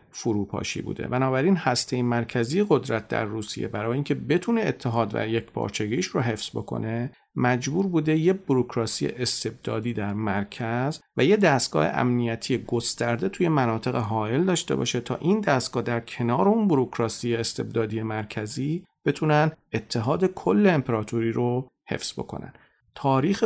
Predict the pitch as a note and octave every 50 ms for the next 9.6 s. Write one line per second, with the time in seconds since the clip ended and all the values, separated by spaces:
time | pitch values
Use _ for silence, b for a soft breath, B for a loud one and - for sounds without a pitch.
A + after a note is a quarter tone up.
0 | C3 - D3+ B2+ B2+ B2 A#2 - - A#2+ A#2 A#2 A2+ A2 - - B2 A2+ A#2+ C3
1 | C#3+ C3 - - D3+ E3 E3+ D#3+ C3+ A2+ G#2+ - A#2 A2+ A2+ A#2 A#2 A#2 A#2 A#2+
2 | A#2 A2+ A#2+ C3+ F3 F#3+ F#3 F#3 D#3+ C#3+ B2+ A#2 A#2+ A2+ A2 G#2 A#2 A2+ A2 G#2+
3 | G#2 - A#2 A2+ - - - A#2 A2+ - - - C3 C3 E3 - - - G#3+ G3+
4 | G3 D3+ C3 B2+ B2+ A#2 - B2 A#2 A2 - - A#2+ A#2 A2+ - - B2 B2+ C3+
5 | C3+ B2+ - - G3 F3 C3+ A#2+ A2+ G#2+ G2+ - - - G#2+ G#2 G2 G#2 - -
6 | D#3+ F3+ F3+ E3+ E3+ - D#3+ D#3+ D#3 - - D#3+ D3+ - - - F3+ F3+ E3+ E3
7 | D#3 - - - - - - - C3+ C3 B2+ B2 A#2+ A#2+ B2+ C3 B2+ B2+ - -
8 | - - C#3 C#3 C3+ C3 C3 - - A2+ A2 A2 A2+ G#2 A2 A2+ A#2 B2+ B2 -
9 | A2 - - - - - - - - - - -